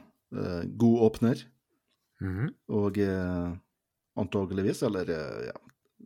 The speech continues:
Speaker 1: det beste riffet på plata. Ehm, og da er det jo, eh, mannen bak riffet, det er jo da John Freese, eh, trommeslageren
Speaker 2: Ja.
Speaker 1: vi var inne på tidligere.
Speaker 2: Ja, riktig.
Speaker 1: Ehm,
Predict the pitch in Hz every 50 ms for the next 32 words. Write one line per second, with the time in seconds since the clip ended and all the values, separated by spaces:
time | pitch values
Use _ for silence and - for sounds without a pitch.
0 | - - 123 110 127 127 131 - 127 123 120 - - 110 127 135 139 - - 123
1 | 117 117 113 113 131 135 - _ _ _ _ _ _ _ _ _ _ _ _ _
2 | _ _ _ _ _ _ _ _ _ _ _ _ _ _ _ _ _ _ _ _
3 | _ _ _ _ _ _ _ - - 120 113 110 107 107 107 101 98 98 95 92
4 | 92 - _ _ _ _ - - 120 127 135 139 135 123 123 123 120 120 117 117
5 | 117 120 120 120 131 135 123 117 113 117 120 120 113 - 127 120 - 120 127 185
6 | 233 214 190 165 156 143 131 127 120 117 107 107 107 104 107 - - _ _ _
7 | _ _ _ _ _ _ _ _ _ _ _ - - - 113 123 123 123 120 135
8 | 135 135 - - - - - - _ _ _ _ _ _ _ _ _ _ _ _
9 | _ _ _ _ _ _ _ _ _ _ _ _ _ _ _ _ _ _ - 127
10 | 120 117 113 107 104 123 117 113 113 - 123 104 95 95 95 95 98 95 98 95
11 | 92 92 92 95 95 98 98 95 92 87 - 98 - 107 98 95 90 95 95 120
12 | 131 _ _ _ _ _ _ _ _ _ _ _ - 107 110 131 156 170 170 170
13 | 156 - _ - - - _ _ _ _ _ _ _ _ _ _ _ _ _ _
14 | _ _ _ _ _ _ _ _ _ _ _ _ - 110 98 92 92 92 92 90
15 | 90 90 90 90 90 92 92